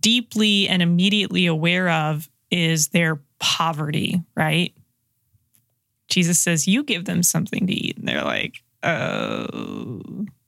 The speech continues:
we don't have anything to give them." But Jesus has something to give them, right? I mean, he's been giving them something this time. It hasn't been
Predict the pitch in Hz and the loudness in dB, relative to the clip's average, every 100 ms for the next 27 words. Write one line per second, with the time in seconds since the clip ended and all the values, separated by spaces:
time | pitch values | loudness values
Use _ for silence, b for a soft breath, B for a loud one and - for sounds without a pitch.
0 | _ _ - B B B B B B B | _ _ -20 B B B B B B B
1 | _ _ _ _ _ _ 190 196 190 156 | _ _ _ _ _ _ 2 4 2 2
2 | 180 180 180 156 165 151 143 139 165 156 | 0 2 2 2 2 2 2 2 2 2
3 | - - - - _ _ _ _ _ _ | -2 -2 -4 -6 _ _ _ _ _ _
4 | _ _ _ _ _ _ _ _ _ _ | _ _ _ _ _ _ _ _ _ _
5 | _ _ _ _ _ _ _ _ _ _ | _ _ _ _ _ _ _ _ _ _
6 | _ _ _ _ _ _ _ 185 175 - | _ _ _ _ _ _ _ 0 0 -6
7 | _ _ - 156 190 262 233 185 - 160 | _ _ -2 2 4 4 2 0 2 2
8 | 151 170 160 165 165 175 175 160 185 - | 2 2 2 2 0 0 0 0 -4 0
9 | 196 170 _ _ _ _ _ _ 247 196 | 0 -2 _ _ _ _ _ _ -4 0
10 | 156 165 - - _ _ _ _ - 214 | 2 0 -2 -10 _ _ _ _ 2 2
11 | 196 190 214 190 226 202 165 269 277 233 | 4 2 2 2 0 2 2 0 2 2
12 | 180 156 175 165 147 - 156 143 175 170 | 2 0 0 2 2 2 0 0 0 2
13 | 170 - 170 - 202 170 190 226 214 175 | 2 2 0 0 0 2 2 2 2 2